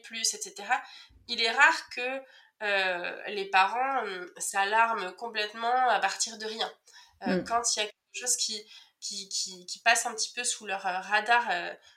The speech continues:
Speaker 1: de, de parents, bah, c'est que justement, il y a peut-être manière à, ma-, matière, pardon, à ce qu'on se penche dessus, quoi.
Speaker 2: Mm. Et je reviens juste que tu, tu viens de dire, Allo Ortho, c'est un site où on peut trouver tous les orthophonistes ?
Speaker 1: Alors, hmm, j'aimerais bien que ce soit ça.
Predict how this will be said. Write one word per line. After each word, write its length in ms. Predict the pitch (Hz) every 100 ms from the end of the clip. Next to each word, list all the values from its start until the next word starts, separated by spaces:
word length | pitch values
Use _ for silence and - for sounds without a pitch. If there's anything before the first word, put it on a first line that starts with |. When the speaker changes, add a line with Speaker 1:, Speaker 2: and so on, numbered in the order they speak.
| _
Speaker 1:
de, 180 | 202 190
de 120 | 190
parents, 380 | 190 175 190 220
bah, 80 | 226
c'est 180 | - -
que 120 | - _ _ _ -
justement, 560 | 403 - - 196 202 240
il 280 | 214 - 185
y 40 |
a 60 | 175
peut-être 260 | - 202
manière 380 | 202 185 190 214
à, 100 | 202 196 -
ma-, 220 | 196 196
matière, 480 | 196 180 - 220 233
pardon, 240 | - 185 214
à 100 | 196
ce 120 | -
qu'on 100 | -
se 220 | 190 - 185 180
penche 320 | - 220 202 196 185
dessus, 320 | 190 208 - -
quoi. 160 | - _ _ _ _ _ _ -
Speaker 2:
Mm. 160 | 202 - - - - - -
Et 280 | 202 202 180
je 120 | 185
reviens 260 | 202 196 214
juste 260 | 202 233
que 80 | -
tu, 240 | 190 202 190
tu 120 | -
viens 120 | 196
de 40 | 202
dire, 160 | 226 - _ -
Allo 320 | 214 220 220
Ortho, 400 | 208 - - 233
c'est 180 | 226 196
un 140 | 185
site 380 | 185 - 240 -
où 80 | 165
on 160 | 190 180
peut 160 | 190
trouver 300 | 185 - 214
tous 140 | 226 220
les 160 | 214
orthophonistes ? 720 | 208 202 202 208 220 294 - - _ _ _ _ _ - - _ -
Speaker 1:
Alors, 440 | 233 196 175 - 202
hmm, 260 | 202 202
j'aimerais 300 | 190 175 180
bien 160 | 180 233
que 80 | 202
ce 60 |
soit 180 | - 180
ça. 180 | -